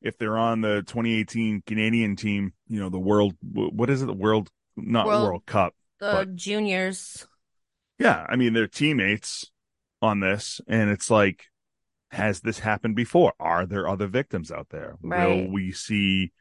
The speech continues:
Speaker 1: is just, this just the tip of the iceberg? Will we see someone else come out after this? Because
Speaker 2: Right.
Speaker 1: a lot of times when one person is brave enough to speak up and, and go out about this, others tend to follow,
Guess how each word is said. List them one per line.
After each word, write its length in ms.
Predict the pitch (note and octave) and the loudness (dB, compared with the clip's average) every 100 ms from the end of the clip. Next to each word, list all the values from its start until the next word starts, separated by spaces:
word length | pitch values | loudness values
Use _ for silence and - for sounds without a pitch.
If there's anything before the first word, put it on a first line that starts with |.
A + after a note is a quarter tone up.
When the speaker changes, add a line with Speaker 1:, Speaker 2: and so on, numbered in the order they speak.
| _ _ - | _ _ 2
Speaker 1:
is 280 | A#2 A2 - | 4 4 -2
just, 340 | - A#2+ G#2 - | 0 0 0 -8
this 340 | G#2+ A#2+ A2+ | -2 -2 -2
just 320 | - A#2 G#2+ | 0 0 0
the 80 | - | -4
tip 200 | G#2 A2+ | -4 -4
of 120 | G#2+ | -2
the 140 | F#2+ A2+ | 4 4
iceberg? 480 | B2+ - D2+ C#2 - _ | 4 2 -8 -8 -12 _
Will 300 | F2+ G2+ A2 | 0 4 6
we 140 | A2 A#2 | 6 4
see 260 | - A#2+ | 4 2
someone 400 | A2+ A2+ G#2+ G#2 | 2 0 0 0
else 260 | A#2 D3+ - | 2 0 -2
come 200 | - E2+ | -10 -10
out 180 | C#2+ C#2 _ _ - | -10 -14 _ _ -4
after 360 | F2+ D#2 D#2+ | -4 -4 -10
this? 260 | C#2+ - - _ _ _ | -12 -14 -18 _ _ _
Because 260 | - C3 D3 | 2 4 6
Speaker 2:
Right. 80 | C#3 | 6
Speaker 1:
a 40 | |
lot 160 | D3 F#3+ | 6 6
of 80 | F#3+ | 4
times 380 | C3+ A#2 C#3 | 4 4 4
when 440 | A2+ G#2+ B2 C3+ B2+ | 2 4 4 4 4
one 320 | A#2+ B2 B2 | 4 2 0
person 400 | B2+ A#2 - A2 | 0 0 0 -4
is 80 | G2+ | -4
brave 300 | G#2+ G#2+ G2 | 0 0 0
enough 200 | G2+ F#2+ | -4 -6
to 100 | - | -8
speak 320 | - A2+ G2 | -4 -2 0
up 280 | F#2 G2 - | 0 0 -2
and, 220 | E2+ E2 _ _ _ - | -6 -8 _ _ _ -8
and 200 | G2 F#2 | -6 -2
go 200 | F#2+ F#2 | 2 2
out 200 | F2 F2+ | 2 0
about 300 | E2+ F2 - | -2 -2 -2
this, 280 | F2+ F#2+ - _ _ _ _ _ _ F2+ | -2 -2 -6 _ _ _ _ _ _ 0
others 580 | F#2 F#2+ F#2+ F#2 - - _ _ _ _ | 2 4 2 0 -6 -16 _ _ _ _
tend 260 | - G2 F#2 | -6 -2 0
to 60 | F#2+ | 2
follow, 460 | D3 F#3 G2 D2+ | 6 6 4 0